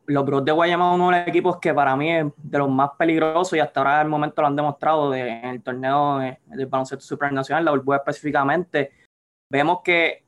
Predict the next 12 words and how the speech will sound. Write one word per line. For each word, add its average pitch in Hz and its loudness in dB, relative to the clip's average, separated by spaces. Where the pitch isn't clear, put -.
yo 147 0
pienso 165 0
que 170 2
le 170 4
da, 165 4
el 131 -2
factor 135 -2
Jordan 147 0
Howard 160 2
le 135 2
da 131 2
un, 147 -4